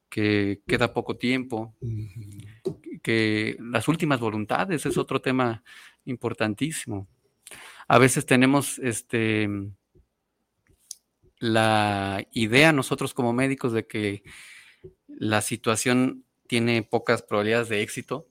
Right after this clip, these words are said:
Speaker 1: y hay veces que el paciente lo entiende también en esa misma magnitud, y ahí ocurre algo en lo que en, en... se puede describir como que el paciente es consciente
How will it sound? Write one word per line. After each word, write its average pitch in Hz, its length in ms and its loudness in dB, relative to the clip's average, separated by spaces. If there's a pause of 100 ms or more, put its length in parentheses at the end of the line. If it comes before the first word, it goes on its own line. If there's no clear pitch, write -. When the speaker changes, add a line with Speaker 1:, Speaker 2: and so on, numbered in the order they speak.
(880)
Speaker 1:
y 120 280 -2
hay 104 100 6
veces 120 300 -2
que - 80 -2
el 131 80 -2
paciente 135 400 -2
lo 123 100 -2
entiende 135 360 -4
también 135 340 -2
en 123 120 -2
esa 139 200 -4
misma 143 240 -2
magnitud, 120 540 -2 (920)
y 143 180 0
ahí 139 180 8
ocurre 160 400 6
algo 147 240 4
en 120 300 2
lo 110 240 -2
que 104 680 -2 (640)
en, 110 300 -2
en... 104 680 2 (1300)
se - 180 -6
puede 143 220 6
describir 135 380 4
como 131 180 2
que 123 80 0
el 107 60 -2
paciente 139 360 2
es 143 100 2
consciente 185 920 2